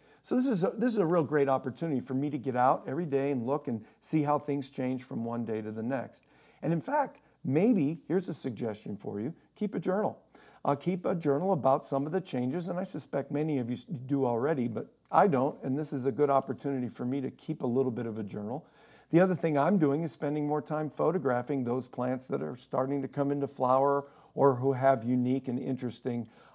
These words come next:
um, unique and interesting leaves and whatnot.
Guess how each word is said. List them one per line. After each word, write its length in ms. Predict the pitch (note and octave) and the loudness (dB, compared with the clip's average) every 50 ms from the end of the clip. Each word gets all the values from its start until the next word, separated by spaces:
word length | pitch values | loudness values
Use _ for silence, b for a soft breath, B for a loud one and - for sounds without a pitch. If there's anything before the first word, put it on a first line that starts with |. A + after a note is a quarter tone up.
| B - | B -4
um, 580 | A#2 A#2 A#2 A2 A2 G#2+ G#2+ G#2+ G#2+ G#2+ - - _ - C4+ | -2 0 2 2 2 2 0 -2 -4 -8 -10 -14 _ -10 -6
unique 360 | C3+ B2 C3+ C#3 C#3+ C3+ C3+ | -2 0 0 2 0 0 0
and 100 | C3 C3 | -2 -2
interesting 560 | C3 A#2 - A#2 G2+ - C3+ A#2+ A#2 A2+ A2 | -2 -4 -6 -10 -10 -6 -6 -4 -4 -4 -2
leaves 340 | A#2 C3+ C#3 C#3+ C#3+ B2+ G#2 | 0 2 2 2 2 0 0
and 100 | A2+ G#2 | -2 -4
whatnot. 440 | G2+ G2+ A2 - B2 A#2+ A2 - - | -4 -6 -6 -8 -8 -10 -10 -12 -16